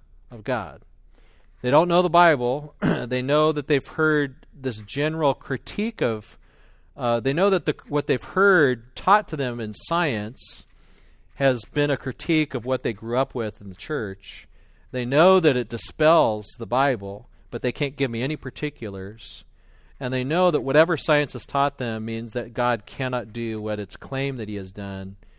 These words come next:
in the Bible. They know this enough to stop going to re-,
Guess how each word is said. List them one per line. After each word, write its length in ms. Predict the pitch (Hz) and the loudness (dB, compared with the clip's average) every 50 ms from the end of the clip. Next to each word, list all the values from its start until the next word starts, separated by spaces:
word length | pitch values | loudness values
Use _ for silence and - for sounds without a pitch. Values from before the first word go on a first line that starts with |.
| _ - - - | _ -20 -20 -16
in 160 | - 117 101 | -12 -10 -10
the 40 | 104 | -8
Bible. 520 | 95 101 104 104 104 104 98 101 101 101 - | -6 -4 -2 -2 -2 -4 -6 -10 -16 -12 -6
They 160 | - 120 110 | -4 -4 -4
know 320 | 113 113 110 127 131 131 127 | -2 -4 -4 -4 -2 -4 -4
this 580 | 107 104 92 90 90 - - - - - - - _ - - - - - - | -6 -8 -10 -10 -12 -16 -18 -18 -18 -20 -20 -20 _ -20 -20 -20 -20 -18 -12
enough 400 | - 131 123 131 139 135 - - - | -8 -4 0 2 2 2 2 0 -8
to 440 | - 135 120 113 110 104 104 104 - - - - - - | -8 -6 -6 -4 -6 -6 -8 -10 -14 -20 -20 -20 -20 -20
stop 300 | - - - 131 123 123 | -10 -4 -2 -2 -2 -2
going 220 | 113 117 117 113 | -6 -8 -8 -6
to 60 | 113 107 | -8 -8
re-, 100 | 104 | -10